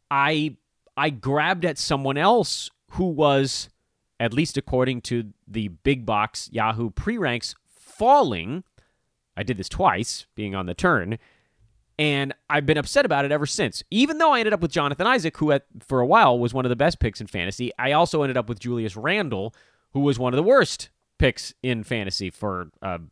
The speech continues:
most of the season, although he did turn it up a little bit later in the year. The reason I'm so upset about it is not because I split a pair. I, I don't expect to always hit my picks at sixty and sixty-one. I think I expect to hit them certainly more than fifty percent of the time.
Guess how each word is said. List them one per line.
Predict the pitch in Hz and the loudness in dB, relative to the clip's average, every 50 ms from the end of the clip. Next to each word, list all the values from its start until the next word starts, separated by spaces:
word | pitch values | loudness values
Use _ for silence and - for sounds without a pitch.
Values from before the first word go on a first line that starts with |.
| _ | _
most | - 117 127 139 143 143 - - | -10 0 4 4 4 4 2 0
of | 110 101 | -6 -8
the | 107 | -8
season, | - - 143 135 117 123 | -6 -4 -4 -4 -4 -4
although | 120 110 107 107 | -4 -4 -2 -2
he | 104 101 | -2 -2
did | 104 110 104 90 80 - _ _ _ _ _ _ _ - | -2 -2 -4 -4 -8 -16 _ _ _ _ _ _ _ -6
turn | - 143 127 | -4 -2 -2
it | 110 | -2
up | 104 - - | -4 -4 -4
a | 107 | -4
little | 113 120 | -4 -2
bit | 104 104 98 95 | -2 -4 -4 -4
later | 107 104 101 101 101 | -4 -4 -4 -4 -4
in | 95 92 | -6 -8
the | 98 | -6
year. | 107 127 139 120 82 71 - _ _ _ _ _ _ _ _ _ _ _ _ _ _ _ _ _ _ _ | -4 0 0 0 -2 -4 -10 _ _ _ _ _ _ _ _ _ _ _ _ _ _ _ _ _ _ _
The | - 143 | -6 -4
reason | 131 175 262 302 277 302 | 0 2 2 2 2 2
I'm | 247 180 | 0 -2
so | 135 - 165 127 | 0 -2 -2 -2
upset | 98 - - 131 117 110 | -4 -4 -4 -4 -4 -4
about | 90 82 80 82 | -4 -6 -6 -6
it | 90 107 | -6 -6
is | 113 | -2
not | 156 165 185 | -2 -2 -2
because | - 139 - - 123 120 110 | -2 -4 -4 -2 -2 -2 -2
I | 107 101 | -4 -6
split | - - - - - 123 131 135 117 | -8 -10 -16 -14 -4 -2 0 0 0
a | 98 | 0
pair. | - - - 113 101 80 73 78 80 82 - | -2 -4 -4 -4 -6 -8 -8 -12 -16 -8 -4
I, | 113 120 - - 127 | -4 -4 -2 -2 -2
I | 131 | -2
don't | 139 139 127 | -2 -2 -2
expect | 120 - - - - 131 123 - | -4 -8 -8 -6 -4 -4 -4 -4
to | - - - _ | -8 -12 -4 _
always | 170 156 147 147 147 139 135 127 127 110 - | 2 4 6 6 6 6 4 2 2 0 -2
hit | 131 131 - - | -4 -4 -6 -6
my | - 101 92 | -6 -8 -8
picks | 92 - - 120 - - - | -8 -6 -6 -6 -6 -6 -8
at | 107 92 - | -8 -8 -8
sixty | - - 123 - - - 113 110 101 | -8 -8 -8 -8 -8 -10 -8 -8 -8
and | 95 - | -8 -8
sixty-one. | - 104 - - - 104 92 85 78 78 82 92 120 | -10 -10 -12 -10 -10 -12 -12 -10 -10 -8 -6 -4 -2
I | 131 | -2
think | 120 - 120 92 101 | -2 -4 -6 -4 -4
I | 90 | -4
expect | 90 - - - 107 95 - | -4 -4 -4 -4 -6 -4 -4
to | 117 | -6
hit | 110 - | -6 -6
them | - 98 92 87 - _ _ _ _ _ _ | -6 -8 -8 -8 -12 _ _ _ _ _ _
certainly | - 147 135 120 120 | -6 -6 -4 -4 -2
more | 120 117 120 135 139 | -2 2 4 4 4
than | 117 104 98 | 4 2 0
fifty | - 131 117 - 113 98 | -2 -2 -2 -2 -4 -6
percent | - 104 - - 92 | -6 -6 -6 -6 -8
of | 87 | -8
the | 80 - | -10 -8
time. | - - 208 202 147 117 | -4 0 0 2 0 0